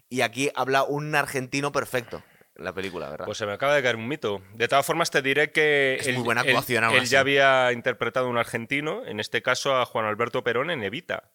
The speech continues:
Speaker 2: acompañando a la mismísima Madonna. Y ya por aquel entonces se le veía suelto con el castellano.
Speaker 1: Es un doblaje impresionante, porque prácticamente no se nota. Es verdad que yo, yo tenía ciertos, ciertos, yo cuando, fíjate, yo este actor no sabía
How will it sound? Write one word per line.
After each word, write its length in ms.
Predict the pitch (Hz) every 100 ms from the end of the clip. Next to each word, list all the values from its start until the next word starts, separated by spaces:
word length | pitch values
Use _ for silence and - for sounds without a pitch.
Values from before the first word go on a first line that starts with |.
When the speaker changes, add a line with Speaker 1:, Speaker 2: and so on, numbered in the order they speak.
| -
Speaker 2:
acompañando 920 | 101 104 101 104 110 117 123 127 127
a 600 | 120 110 107 101 95 92
la 80 | 98
mismísima 520 | 98 101 110 - 123
Madonna. 440 | 104 92 160 127 - _ _ _ _ - _ - _ _ -
Y 840 | 113 113 110 107 101 98 95 95
ya 100 | 98
por 140 | 110
aquel 160 | 107 110
entonces 320 | 104 104 120
se 100 | -
le 140 | 113 101
veía 260 | 95 101
suelto 380 | - 110 104 98
con 300 | 101 92 90
el 180 | 90 87
castellano. 520 | 92 - 104 147 -
Speaker 1:
Es 240 | - 110 -
un 100 | 147
doblaje 340 | 139 120 -
impresionante, 520 | 131 120 107 90 87
porque 220 | 87 98 104
prácticamente 460 | 120 131 135 135
no 80 | 131
se 100 | 131
nota. 320 | 131 135 147 -
Es 140 | - 131
verdad 280 | 170 170 175
que 120 | 156
yo, 160 | 170 170
yo 160 | 151 170
tenía 180 | 202 196
ciertos, 640 | 196 190 180 190 170 - -
ciertos, 840 | 151 147 156 147 143 127 - - _ -
yo 100 | -
cuando, 300 | 180 214 180 120
fíjate, 240 | 160 147
yo 60 | 147
este 120 | 165
actor 440 | 165 165 175 - _ _
no 160 | 143 143
sabía 480 | 151 143 143 131